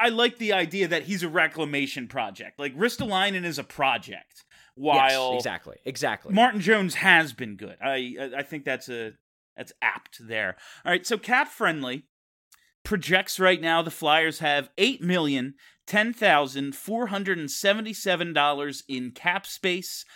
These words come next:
Speaker 1: Uh, they still need to give Hart and Sanheim their R F A deals. Moran and the Germ are both back at a year and, uh, seven hundred and fifty K.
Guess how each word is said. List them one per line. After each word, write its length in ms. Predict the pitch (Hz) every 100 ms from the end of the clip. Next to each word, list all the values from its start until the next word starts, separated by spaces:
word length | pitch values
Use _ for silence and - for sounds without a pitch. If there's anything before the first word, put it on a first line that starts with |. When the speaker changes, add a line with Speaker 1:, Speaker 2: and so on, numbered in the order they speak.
| - _
Speaker 1:
Uh, 160 | 135 127
they 80 | 123
still 320 | - 190 175
need 160 | 170
to 80 | 156
give 380 | 147 156 147 135 - -
Hart 280 | - 160 156
and 80 | 131
Sanheim 640 | - 170 165 156 160 156
their 160 | 139 139
R 200 | 139 139
F 160 | 131 175
A 180 | 180
deals. 480 | 170 180 170 160 151 - - _
Moran 400 | 147 143 147 147
and 120 | 143
the 60 | 131
Germ 480 | 117 143 160 165 156
are 80 | 135
both 340 | 139 151 147
back 320 | 147 143 139
at 100 | 139
a 40 | 117
year 540 | 120 147 151 151 147
and, 400 | 135 123 120 117
uh, 180 | 120 117
seven 280 | - 143 139
hundred 220 | 143 135
and 120 | 123
fifty 340 | - 147 123
K. 600 | 110 - 175 190 190 196